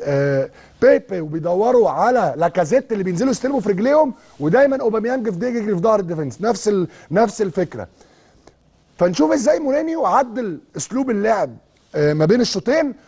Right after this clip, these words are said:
وطلب من سون وكين ان هم تدروب باك،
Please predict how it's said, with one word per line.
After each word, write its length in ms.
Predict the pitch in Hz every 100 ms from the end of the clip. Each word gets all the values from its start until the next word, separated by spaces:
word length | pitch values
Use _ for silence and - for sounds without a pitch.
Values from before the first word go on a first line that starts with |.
| -
وطلب 440 | 147 156 277 311 269
من 220 | 220 202
سون 260 | - 269
وكين 320 | 277 220 240 254
ان 100 | 220
هم 200 | 240 226
تدروب 380 | 185 185 202
باك، 320 | 170 254 -